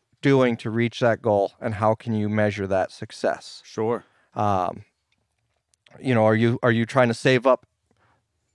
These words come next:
Speaker 1: uh, ten thousand dollars for your vacation? I mean, that's
Speaker 2: Sure.
Speaker 1: a gross overstatement, but you're trying to sa-,
Speaker 2: Right,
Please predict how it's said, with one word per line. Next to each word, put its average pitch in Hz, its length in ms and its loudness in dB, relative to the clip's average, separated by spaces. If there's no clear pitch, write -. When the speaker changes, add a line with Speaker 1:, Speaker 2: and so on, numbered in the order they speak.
Speaker 1:
uh, 101 300 0
ten 160 180 -2
thousand 135 340 2
dollars 117 320 2
for - 140 -6
your 104 120 -2
vacation? - 600 -10
I 92 80 -2
mean, 104 140 -2
that's 104 140 0
Speaker 2:
Sure. 139 220 -4
Speaker 1:
a 127 40 -4
gross 127 300 2
overstatement, 107 640 -2
but 117 280 -2
you're 147 140 0
trying 147 200 2
to 139 60 -2
sa-, 151 140 0
Speaker 2:
Right, 98 240 -2